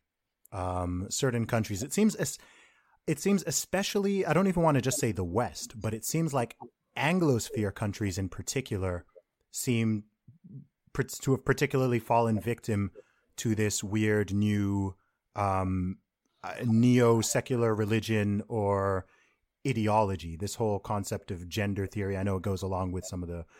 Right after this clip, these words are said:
critical race theory and, you know, intersectionality. There, there's a whole bunch of sort of beliefs that tend to get lumped together, what, what people kind of call woke, right? They tend to come as this whole package, certain views on gender, certain views on race,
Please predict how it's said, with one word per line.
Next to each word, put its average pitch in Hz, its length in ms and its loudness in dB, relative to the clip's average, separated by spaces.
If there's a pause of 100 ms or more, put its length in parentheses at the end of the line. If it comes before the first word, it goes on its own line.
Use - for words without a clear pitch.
(440)
critical 107 420 -2
race 98 240 -2
theory 95 480 -2
and, 87 360 -2
you 98 120 -10
know, 92 260 -8
intersectionality. 107 680 -6
There, 117 140 2
there's 117 200 4
a 123 60 4
whole 120 140 6
bunch 110 240 4
of 110 100 -2
sort 117 160 2
of 104 80 -2
beliefs 107 380 -2
that 107 120 -6
tend 107 200 -2
to 98 40 -4
get 101 220 -4 (540)
lumped 104 440 0
together, 95 540 -2
what, 104 160 -4
what 117 160 -2
people 104 200 -4
kind 98 200 0
of - 60 -6
call 95 200 0
woke, 92 320 -2
right? 95 160 -4
They 95 120 -6
tend 104 200 0
to 95 80 -2
come 95 360 -4 (440)
as 110 120 -4
this 98 160 -4
whole 98 160 2
package, 87 440 0
certain 98 320 0
views 92 280 -2
on 87 120 -4
gender, 117 400 4
certain 98 320 0
views 90 220 -4
on 87 140 -6
race, 117 400 2